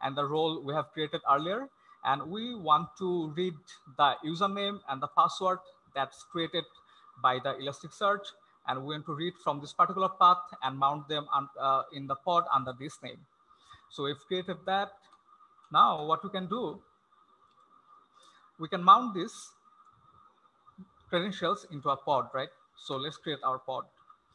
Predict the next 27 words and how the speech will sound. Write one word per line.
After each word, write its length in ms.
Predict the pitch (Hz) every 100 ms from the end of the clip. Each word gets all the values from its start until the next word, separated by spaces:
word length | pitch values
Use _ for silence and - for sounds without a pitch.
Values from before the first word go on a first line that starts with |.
| _ _ _ _
Before 300 | 131 180 262 262
creating, 360 | 180 165 202 175
applying 260 | 175 190
our 140 | 165 151
pod, 280 | 208 185 147
let's 140 | 139
take 120 | -
a 20 | 156
look 180 | 147
at 60 | 156 _ _ - -
yaml. 340 | 139 147 127 123 _ _ _ - - _ -
So 280 | - 220 185
it's 220 | 196 -
a 80 | 220
very 200 | 202 190
simple 380 | - 233 247
pod 220 | - 208 208
yaml, 460 | 208 220 233 214 - - -
which 240 | 135 -
name 160 | 170 175
is 180 | 165 -
demo 260 | 165 185
app 240 | 175 175 156
in 100 | 147
the 80 |
test 260 | 143 175 -
namespace. 500 | 190 196 - 196